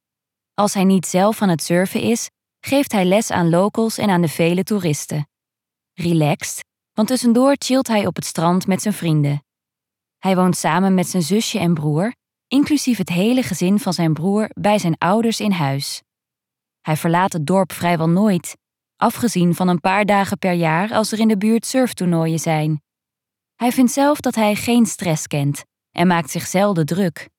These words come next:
Veel bij zijn familie zijn en goed voor de natuur zorgen, dat maakt hem blij. Joël is een negenentwintigjarige, goed geklede bankier in Zwitserland.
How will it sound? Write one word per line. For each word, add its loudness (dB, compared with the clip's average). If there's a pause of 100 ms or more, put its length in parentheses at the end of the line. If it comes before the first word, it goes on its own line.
(720)
Veel 4
bij 2
zijn 0
familie 2
zijn 2
en -2
goed -2
voor -4
de 2
natuur 0
zorgen, -4 (280)
dat -2
maakt 0
hem 0
blij. -2 (1900)
Joël 2
is -2
een 2
negenentwintigjarige, 0
goed -4
geklede -2
bankier 0
in 0
Zwitserland. -2